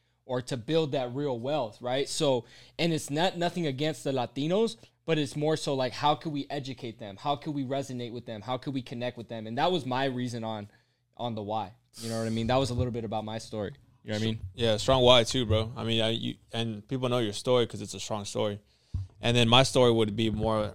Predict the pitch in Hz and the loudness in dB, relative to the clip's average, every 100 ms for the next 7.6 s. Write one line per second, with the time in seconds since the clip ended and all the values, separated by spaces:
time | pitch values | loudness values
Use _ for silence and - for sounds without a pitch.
0 | - 117 113 110 - 127 120 110 - 110 | -6 0 4 4 4 0 0 0 0 2
1 | 120 127 139 - _ _ _ _ _ - | 2 2 0 -2 _ _ _ _ _ -6
2 | 120 - 127 120 117 - 120 123 117 113 | -4 -2 0 0 -2 -6 0 2 4 2
3 | 123 123 123 120 110 110 110 110 113 113 | 2 2 4 2 0 -4 -2 -2 0 2
4 | 110 110 104 - - 107 110 110 131 143 | 2 0 -2 -12 -14 -6 -4 0 0 -2
5 | 143 123 110 117 110 - 113 107 98 - | -6 -6 -4 -4 -4 -2 0 0 -2 -14
6 | _ _ _ 110 110 107 101 104 110 104 | _ _ _ -2 0 0 -4 -4 -4 -2
7 | 107 113 127 123 110 101 | -4 -4 0 2 2 0